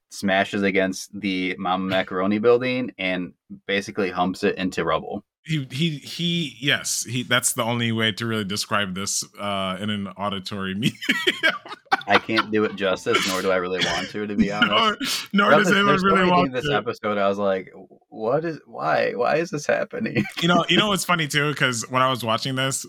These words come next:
Speaker 2: my wife came in, she's like,
Speaker 1: Oh my
Speaker 2: "What is,"
Speaker 1: God.
Speaker 2: my wife was like, "What is happening?" I'm like, "I can't even explain." I was like, "I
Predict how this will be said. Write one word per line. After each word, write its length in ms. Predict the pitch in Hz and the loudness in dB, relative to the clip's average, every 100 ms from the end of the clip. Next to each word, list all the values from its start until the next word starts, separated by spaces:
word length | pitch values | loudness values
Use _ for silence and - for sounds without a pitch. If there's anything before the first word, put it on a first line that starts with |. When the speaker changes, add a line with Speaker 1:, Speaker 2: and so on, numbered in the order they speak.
| - | -2
Speaker 2:
my 120 | 113 | 2
wife 280 | 107 117 - | 4 2 2
came 200 | 147 147 | 0 0
in, 120 | 156 | 0
she's 260 | - 131 | -2 -2
like, 200 | 117 107 95 | 0 0 -2
Speaker 1:
Oh 200 | 107 120 | 4 6
my 80 | 190 | 6
Speaker 2:
"What 120 | - | 4
is," 140 | 247 | 2
Speaker 1:
God. 140 | 180 185 - - | 2 -2 -8 -4
Speaker 2:
my 80 | 208 | 0
wife 220 | 208 220 | 4 2
was 120 | 214 202 | 2 2
like, 140 | 190 | 0
"What 380 | 170 135 180 392 | -2 0 0 2
is 140 | 262 214 | -2 0
happening?" 600 | 170 190 - 311 165 135 | 0 0 0 2 2 0
I'm 140 | 156 | 0
like, 220 | 196 185 - | 0 0 0
"I 120 | 185 | -2
can't 300 | 185 208 208 | 0 0 2
even 240 | 202 175 147 | 0 0 -2
explain." 600 | 127 - 131 120 117 117 - - | -2 -4 -2 -2 -2 -6 -14 2
I 80 | 175 | 4
was 100 | 190 | 4
like, 120 | 190 | 4
"I 100 | 165 | 4